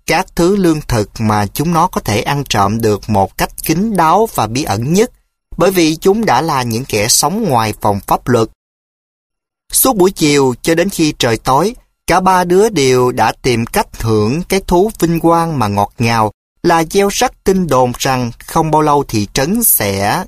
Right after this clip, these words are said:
nghe thấy một chuyện gì đó. Tất cả những ai nắm bắt được câu nói bóng gió mập mờ đó đều được dặn cẩn thận là không được hé môi và hãy chờ đợi.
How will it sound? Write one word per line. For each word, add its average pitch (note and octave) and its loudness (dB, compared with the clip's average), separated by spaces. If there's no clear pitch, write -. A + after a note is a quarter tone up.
nghe C3+ 0
thấy E3+ -4
một A2 2
chuyện A2 0
gì G#2+ 0
đó. G#2+ 2
Tất C4+ 0
cả E3+ 2
những G3+ -2
ai F3+ -2
nắm G#3 0
bắt A3 -4
được C3 0
câu D#3+ 0
nói D#3+ 0
bóng F#3+ 0
gió E3+ 2
mập D#3 0
mờ A2+ 2
đó B2 2
đều G#2+ 0
được G#2 -2
dặn G2+ -2
cẩn B2 0
thận G#2 -2
là G#2+ 0
không A#3 0
được A2+ 0
hé D#3+ -2
môi F#3 4
và G#2 0
hãy G2+ -4
chờ G#2+ 2
đợi. G#2 2